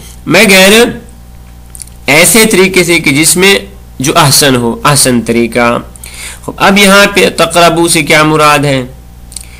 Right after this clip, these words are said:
اور احسن سے کیا مراد ہے؟ تقربو کے جناب مصنف چار معنی بیان فرمائیں گے، قرب کے اور احسن کے دو معنی۔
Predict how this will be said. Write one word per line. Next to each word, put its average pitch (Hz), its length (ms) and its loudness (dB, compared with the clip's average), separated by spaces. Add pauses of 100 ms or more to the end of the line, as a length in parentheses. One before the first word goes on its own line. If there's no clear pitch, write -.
(300)
اور 120 240 0
احسن 156 400 0
سے 143 100 -2
کیا 131 260 2
مراد 127 380 2
ہے؟ 117 220 -4 (680)
تقربو 143 460 0
کے 131 160 -4
جناب 120 260 0
مصنف 113 400 -2
چار 131 260 2
معنی 135 320 2
بیان 127 280 0
فرمائیں 120 460 0
گے، 110 160 -4 (560)
قرب 117 360 -2
کے 113 260 -2 (100)
اور 107 180 -4
احسن 123 420 -2
کے 110 100 -6
دو 135 180 -2
معنی۔ 123 400 0